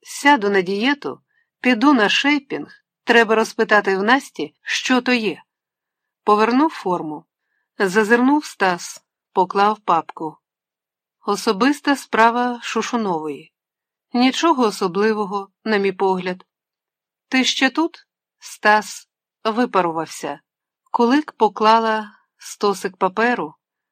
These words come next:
поставила чашку, вкинула кави, увімкнула чайник, висипала на стіл з десяток ручок.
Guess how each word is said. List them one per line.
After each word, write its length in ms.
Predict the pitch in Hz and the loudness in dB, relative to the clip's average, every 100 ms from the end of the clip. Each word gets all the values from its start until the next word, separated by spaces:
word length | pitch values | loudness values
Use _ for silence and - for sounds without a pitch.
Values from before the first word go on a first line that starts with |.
| _ | _
поставила 600 | 214 214 - 294 240 196 | -4 -2 2 2 2 -2
чашку, 680 | 185 254 262 - - 233 226 _ _ _ _ _ _ _ _ - | -2 0 0 -2 -4 -8 -8 _ _ _ _ _ _ _ _ 0
вкинула 640 | 202 185 247 247 202 185 | 0 0 0 2 2 0
кави, 480 | 185 226 226 214 208 _ _ | 2 2 2 -4 -10 _ _
увімкнула 680 | 214 202 202 185 214 214 185 | -2 0 0 -2 0 2 0
чайник, 600 | - 240 247 170 - - _ _ - | 0 0 0 -6 -10 -20 _ _ -4
висипала 640 | 220 226 - 202 202 202 | 0 0 0 -2 0 2
на 140 | 196 196 | 2 -2
стіл 340 | - 220 226 | -2 -2 -2
з 40 | |
десяток 540 | 175 185 190 190 190 180 | -2 -4 0 -2 -2 -6
ручок. 500 | 170 151 - - | -8 -8 -14 -20